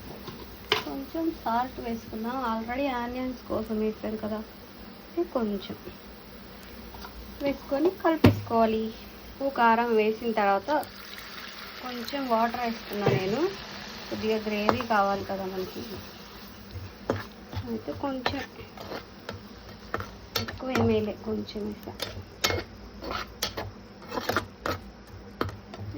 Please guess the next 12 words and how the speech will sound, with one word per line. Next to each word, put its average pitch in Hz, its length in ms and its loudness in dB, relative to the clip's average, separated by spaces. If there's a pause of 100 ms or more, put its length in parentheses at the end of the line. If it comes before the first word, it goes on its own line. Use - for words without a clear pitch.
వాటర్ 226 360 6 (100)
కూడా 233 200 4 (1900)
కొంచెం, 247 340 -4 (320)
వాటర్ 226 400 4
వేడయ్యి 226 480 6 (680)
గ్రేవీ 214 360 4
వచ్చే 202 260 10
వరకు 208 280 10
ఉంచుకోవాలి. 185 520 4 (1700)
ఇలా 226 140 6 (140)
బాయిల్ 240 440 8
అవుతుంది 247 340 -2